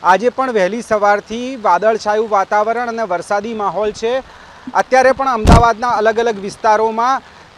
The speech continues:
ઝરમર વરસાદ વરસી રહ્યો હોય તે પ્રકારના દ્રશ્યો સામે આવી રહ્યા છે. અમદાવાદના ગુલાબ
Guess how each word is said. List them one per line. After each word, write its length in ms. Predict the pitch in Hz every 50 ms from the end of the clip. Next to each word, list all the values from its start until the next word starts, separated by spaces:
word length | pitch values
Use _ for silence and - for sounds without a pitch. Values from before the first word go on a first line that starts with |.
| 151 151
ઝરમર 340 | 175 185 180 196 226 247 247
વરસાદ 440 | 220 214 190 - - 226 233 226 226
વરસી 300 | 220 214 185 - 226 233
રહ્યો 220 | 226 226 226 220
હોય 140 | 226 233 226
તે 140 | - 226 220
પ્રકારના 460 | 208 220 190 - 214 214 208 220 214
દ્રશ્યો 360 | 190 190 185 - - 233 226
સામે 280 | - 226 214 208 214 220
આવી 260 | 220 214 202 220 220
રહ્યા 220 | 220 220 214 214
છે. 280 | - - 233 254 262 262
અમદાવાદના 800 | 202 - - - 202 208 220 247 262 254 254 247 226 214 262 254
ગુલાબ 320 | 202 190 196 220 233 254